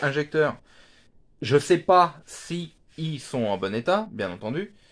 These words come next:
et, euh, je peux pas les contrôler. Donc, je rechoppe tout le système qui est sûr qui va sur cette bagnole-là, euh, sur ce moteur-là du moins, et, euh, on verra bien. À savoir, je ne mettrai certainement pas la boîte à air.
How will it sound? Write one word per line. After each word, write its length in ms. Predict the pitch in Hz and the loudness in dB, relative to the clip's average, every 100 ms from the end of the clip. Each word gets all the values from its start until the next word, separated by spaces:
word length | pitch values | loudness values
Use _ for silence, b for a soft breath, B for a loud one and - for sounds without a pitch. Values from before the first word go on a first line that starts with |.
| b b b _ - | b b b _ -6
et, 200 | 151 151 | -2 0
euh, 120 | 147 | 0
je 100 | 127 | -2
peux 120 | - | -6
pas 120 | 95 | 0
les 100 | 165 | 0
contrôler. 500 | 160 160 160 156 127 _ _ _ _ _ _ - | 0 -4 -2 -2 -4 _ _ _ _ _ _ -16
Donc, 580 | 113 156 196 208 208 - | 0 2 2 -2 -8 -10
je 140 | 123 | 0
rechoppe 380 | 160 - 180 175 | 0 0 -4 -2
tout 80 | - | 0
le 80 | 233 | 0
système 520 | - 233 - 208 170 | 0 -4 0 0 -2
qui 280 | - 147 147 | -10 -4 -2
est 80 | 139 | -2
sûr 400 | - - 233 - | -4 2 2 2
qui 100 | 156 | -4
va 120 | 143 | -4
sur 160 | - | -4
cette 160 | 147 208 | -6 -2
bagnole-là, 640 | 208 165 139 131 156 170 - - | -2 -2 2 4 4 0 -10 -8
euh, 140 | 135 131 | -6 -4
sur 180 | 180 | -6
ce 80 | 180 | -4
moteur-là 380 | 196 175 139 156 | -4 -2 0 0
du 80 | 170 | -2
moins, 240 | 143 160 - - | -4 -4 -6 -6
et, 220 | 131 131 | -4 -4
euh, 520 | 117 104 90 90 85 - - | -4 -6 -8 -10 -14 -18 -10
on 100 | 139 | -6
verra 220 | 156 170 151 | 2 4 4
bien. 180 | 117 - b b b | 0 -4 b b b
À 80 | - | -6
savoir, 320 | 123 160 196 | 2 6 6
je 100 | 190 | 4
ne 60 | 151 | -2
mettrai 260 | 151 143 151 | -4 -6 -8
certainement 380 | 160 170 160 | -6 -6 -6
pas 100 | 160 | -2
la 100 | 175 | -2
boîte 220 | 151 147 143 | 0 0 0
à 60 | |
air. 200 | 127 104 | 0 -2